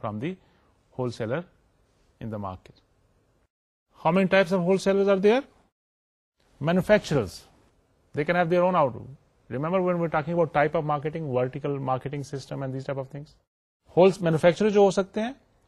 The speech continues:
ان کے اپنے آفیسز، اپنی برانچز ہو سکتے ہیں، جو ہول سیلر کا کام بھی کر رہے ہیں۔ Merchant wholesalers, independently owned business that take title to the merchandise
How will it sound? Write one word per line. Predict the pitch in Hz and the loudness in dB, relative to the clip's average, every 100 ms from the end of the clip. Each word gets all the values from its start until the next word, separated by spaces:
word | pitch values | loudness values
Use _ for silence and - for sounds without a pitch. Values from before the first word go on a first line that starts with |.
| _ | _
ان | - 131 | -8 -2
کے | 143 | -2
اپنے | 123 165 | -2 -2
آفیسز، | 160 147 160 175 | -2 -2 -6 -6
اپنی | 170 - 147 | -6 -6 -4
برانچز | 143 139 156 | -4 -4 -4
ہو | 156 | -4
سکتے | 147 156 - 196 | -4 -8 -8 -12
ہیں، | - _ _ _ _ 123 | -14 _ _ _ _ -4
جو | 131 | 0
ہول | 139 | 0
سیلر | 135 151 151 | 0 -2 -2
کا | 151 | -4
کام | 156 156 | -4 -6
بھی | 156 | -6
کر | 160 | -6
رہے | 165 | -6
ہیں۔ | 214 _ _ _ _ _ _ _ _ _ _ _ - | -10 _ _ _ _ _ _ _ _ _ _ _ 2
Merchant | 135 165 - 220 | 6 6 6 4
wholesalers, | 208 214 214 226 247 - _ _ _ _ _ _ _ - 160 | 4 4 0 0 -2 -10 _ _ _ _ _ _ _ -6 0
independently | 165 175 196 202 208 | 2 4 4 4 4
owned | 190 208 | 4 6
business | 190 190 208 202 151 | 6 4 2 -4 -2
that | 151 - 190 | -2 2 2
take | 190 - 170 | 2 4 4
title | 165 202 | 4 -4
to | 190 165 | -4 -4
the | 151 | 0
merchandise | 147 143 180 185 190 190 | -2 -2 2 2 2 -2